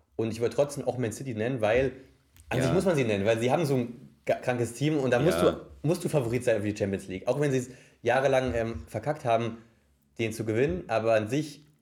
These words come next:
Speaker 1: die drei sind schon im Moment die Teams, die
Speaker 2: Ja.
Speaker 1: da, ähm, den Titel gewinnen könnten, ne? Neapel finde ich auch, wäre eine Überraschung, weil, ja, das ist jetzt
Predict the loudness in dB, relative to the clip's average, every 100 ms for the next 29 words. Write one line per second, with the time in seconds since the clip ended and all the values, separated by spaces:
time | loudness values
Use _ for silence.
0 | _ -10 -8 0 0 2 0 -2 -2 -2
1 | -2 -4 -6 -4 -4 -4 -2 0 2 2
2 | 0 -8 _ _ _ -10 -2 -2 -2 -6
3 | -10 -12 -10 -8 -6 -4 -2 -4 -6 -10
4 | -16 -12 -12 -8 -8 -10 -10 -6 -2 -2
5 | 0 0 2 2 2 2 2 -2 -8 -20
6 | _ -2 2 2 2 0 4 4 4 2
7 | -4 -16 _ _ _ _ _ _ _ -16
8 | -8 -6 -6